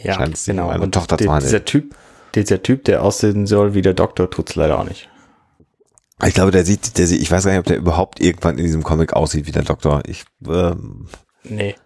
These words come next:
Speaker 1: nee, nee, ich glaub, die haben den neu gecastet.
Speaker 2: Ich blätter mal schnell durch. Also, nee.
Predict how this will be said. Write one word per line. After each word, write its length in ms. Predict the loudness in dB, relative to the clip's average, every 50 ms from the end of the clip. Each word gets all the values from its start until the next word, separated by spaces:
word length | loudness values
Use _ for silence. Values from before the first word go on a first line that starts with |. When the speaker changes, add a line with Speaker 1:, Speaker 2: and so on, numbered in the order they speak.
| _
Speaker 1:
nee, 240 | -8 -2 0 2 2
nee, 80 | 2 2
ich 80 | 0
glaub, 160 | -2 -4 -2
die 80 | 0 0
haben 80 | 2 4
den 100 | 4 4
neu 140 | 4 4 2
gecastet. 520 | 2 -2 -6 -8 -8 -8 -8 -8 -6 -6 -6
Speaker 2:
Ich 140 | -6 -8 -2
blätter 260 | -2 0 2 2 0
mal 180 | 0 2 0 0
schnell 240 | 2 2 2 2
durch. 480 | 2 4 4 4 4 2 0 -4 -10 -10
Also, 280 | -8 -6 -4 -6 -6 -8 -10
nee. 260 | -8 -4 -2 -2 -2